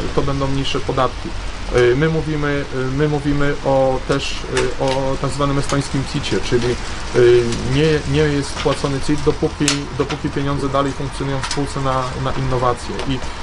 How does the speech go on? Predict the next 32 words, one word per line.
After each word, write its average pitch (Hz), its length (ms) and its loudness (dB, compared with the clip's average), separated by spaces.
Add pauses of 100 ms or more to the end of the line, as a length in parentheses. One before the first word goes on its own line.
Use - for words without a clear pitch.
(120)
mamy 160 220 4
świadomość 147 500 0 (100)
dzisiaj, 113 200 0
że 120 160 0 (340)
chcemy, 175 240 2
jeśli 147 200 -4
chcemy 156 400 -2 (240)
utrzymać 165 560 0 (120)
przewagi, 139 400 2
tak 151 180 -4
jak 175 160 0
Orlen 147 280 2
w 113 80 -8
niektórych 143 380 -2
obszarach, 139 400 0 (120)
gdzie, 127 160 -2 (340)
gdzie 160 140 0
ma 151 100 0
mocną 156 400 0
pozycję, 156 400 2
y, 131 640 -2
te 120 80 0
przewagi, 156 460 0 (300)
y, 123 120 0
wysoko 156 380 -4
ma-, 151 200 -2
y, 139 100 -2
wysokiej 151 440 -4
marży, 147 340 0 (680)
to 160 60 2
trzeba 160 340 0
inwestować. 139 560 -4